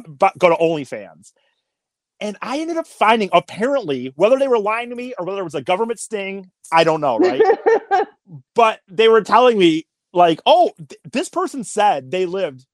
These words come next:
Speaker 1: within a f-, eight-minute drive of my house." They don't know where, exactly where I live. I said I live in Commerce. They showed me a pin of where their house was. I'm like, "Holy shit, that's close." <laughs> And
Speaker 2: Wait, you're
Speaker 1: I
Speaker 2: talking to this person?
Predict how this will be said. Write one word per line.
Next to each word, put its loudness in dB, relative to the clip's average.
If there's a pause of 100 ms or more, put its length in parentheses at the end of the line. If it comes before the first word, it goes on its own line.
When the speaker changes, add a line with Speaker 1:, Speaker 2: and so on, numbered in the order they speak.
(400)
Speaker 1:
within -2
a -4
f-, -18 (400)
eight-minute 0
drive 0
of -8
my -8
house." -16 (540)
They 0
don't -2
know 2
where, 2
exactly -2
where 2
I 2
live. -2
I -4
said -4
I -2
live -8
in -16
Commerce. -8 (260)
They 0
showed 0
me -4
a -2
pin -8 (160)
of -4
where 0
their -2
house 0
was. -6
I'm -8
like, -12 (100)
"Holy -14
shit, -6 (520)
that's 0
close." -2
<laughs> 0 (1400)
And 2
Speaker 2:
Wait, -6
you're -6
Speaker 1:
I -8
Speaker 2:
talking -6
to 0
this -2
person? -4